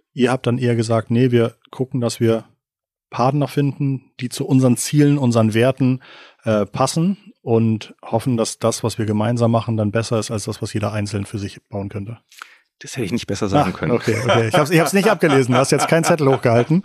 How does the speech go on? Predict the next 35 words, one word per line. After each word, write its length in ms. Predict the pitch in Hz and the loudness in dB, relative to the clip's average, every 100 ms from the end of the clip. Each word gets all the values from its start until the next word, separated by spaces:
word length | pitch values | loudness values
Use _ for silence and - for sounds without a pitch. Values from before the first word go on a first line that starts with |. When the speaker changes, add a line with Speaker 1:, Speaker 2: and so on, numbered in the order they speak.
| - - - - - | -4 -12 -12 -12 -6
Speaker 1:
Aber 160 | 127 131 | 0 2
ich 160 | 131 165 | 2 4
erinnere, 240 | 160 185 | 4 4
ich 60 | 143 | 4
versuch's 300 | 135 135 - | 2 0 -2
so 60 | |
ein 100 | 123 | -2
bisschen 400 | 123 139 127 123 | 0 4 6 6
explizit 520 | 139 135 - 123 139 131 | 2 -2 -4 -4 -2 0
nochmal 320 | 117 123 117 | 4 4 2
zu 140 | 127 | 2
Speaker 2:
Aber 120 | 123 | 2
ist 120 | 123 131 | 2 -2
korrekt, 320 | 101 90 - | -6 -6 -6
ist 120 | - | 0
Speaker 1:
Ja. 100 | 120 | 2
Speaker 2:
absolut 360 | 107 - 120 104 | 2 0 -2 0
korrekt. 380 | 98 107 - | 2 2 0
Speaker 1:
Ja. 60 | 101 | 0
Speaker 2:
Also 180 | 98 98 | 2 2
auch 160 | 95 | 2
mit 160 | 110 92 | 0 -2
Panasonic 480 | 104 98 98 107 104 | 0 2 2 0 2
verbindet 560 | 107 101 98 98 104 | 2 4 4 2 0
uns 160 | 104 92 | -2 -2
eine 80 | 92 | 0
lange 240 | 92 98 | 2 2
Partnerschaft 760 | - 95 - 104 - 101 - - | 0 -4 -2 -4 -2 -4 -4 -4
und, 340 | 92 90 - | -2 -2 -6
äh, 160 | - - | -8 -6
sagen, 260 | 98 98 | -2 0
der 280 | 95 92 - | 2 2 0
Austausch 540 | 113 113 - 104 107 - | -4 -4 -4 -2 -2 -2
von 260 | - 95 | 0 0
Know-how, 520 | 92 101 104 107 107 | 2 0 0 2 2